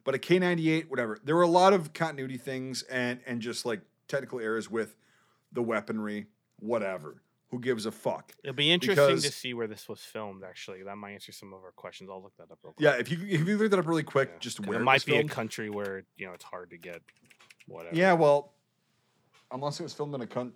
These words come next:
Speaker 1: well, yeah, just go ahead and, uh, look at that. But, like, again, I stopped caring after a while because it's like, it does, it's not relevant to, like, the, the story and, like, the actual what's on screen at a certain point,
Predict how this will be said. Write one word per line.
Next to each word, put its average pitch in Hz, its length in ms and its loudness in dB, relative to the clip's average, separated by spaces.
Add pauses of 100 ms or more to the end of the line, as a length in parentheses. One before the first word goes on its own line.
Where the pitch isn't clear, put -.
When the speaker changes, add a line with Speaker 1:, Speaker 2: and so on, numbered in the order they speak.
Speaker 1:
well, 107 400 -6
yeah, 113 180 -4 (140)
just 147 200 -6
go 175 160 4
ahead 156 240 4
and, 143 140 -4
uh, 107 300 0
look 110 160 -8
at 110 80 -18
that. 123 140 0
But, 123 60 -2
like, 127 180 -2 (540)
again, 160 420 6
I 127 140 2
stopped - 460 0
caring 135 340 0
after 123 240 -4
a 117 40 0
while 107 240 0
because 107 180 -8
it's 110 140 -8
like, 110 120 -6
it 120 180 -8
does, 170 220 4
it's 156 200 -4
not 185 180 4
relevant 139 460 2
to, 131 120 -2
like, 117 240 -2
the, 104 340 -2
the 104 100 -10
story 110 560 0
and, 98 100 -4
like, 98 240 -10 (500)
the 127 100 2
actual 120 300 2
what's 117 160 0
on 107 160 -2
screen 87 680 -4 (160)
at 104 160 -8
a 92 60 -6
certain 101 340 -4
point, 90 420 -12